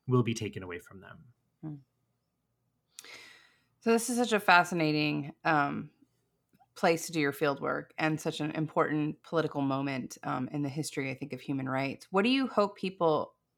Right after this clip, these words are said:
Speaker 2: will take from your scholarship?
Speaker 1: You know, I think of my work as, as sitting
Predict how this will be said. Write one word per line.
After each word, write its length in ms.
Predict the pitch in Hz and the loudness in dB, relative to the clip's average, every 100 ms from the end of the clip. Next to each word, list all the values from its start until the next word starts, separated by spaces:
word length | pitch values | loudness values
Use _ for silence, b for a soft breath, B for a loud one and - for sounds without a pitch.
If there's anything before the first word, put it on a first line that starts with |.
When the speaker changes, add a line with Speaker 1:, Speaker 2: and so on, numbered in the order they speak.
| _ _ _ | _ _ _
Speaker 2:
will 120 | 160 | -4
take 380 | 160 - 151 - | -2 2 2 0
from 300 | - 143 143 | 2 2 4
your 140 | 139 | 0
scholarship? 640 | 135 - - - - - - _ _ _ _ B B B B B B _ _ | -4 -2 0 0 -4 -8 -8 _ _ _ _ B B B B B B _ _
Speaker 1:
You 120 | 175 | 0
know, 300 | 175 165 - - - | 2 0 -4 -14 0
I 260 | 151 175 208 | 4 6 4
think 460 | 208 165 160 151 - | 0 -6 -6 -6 -2
of 240 | 147 135 | -2 0
my 180 | 135 131 | 0 0
work 420 | 127 117 113 113 - | 0 0 -2 -4 -2
as, 440 | 127 117 - - - | 0 0 -2 -12 -2
as 160 | 143 127 | -2 0
sitting 600 | - 160 165 165 160 | -2 -4 -2 -2 -2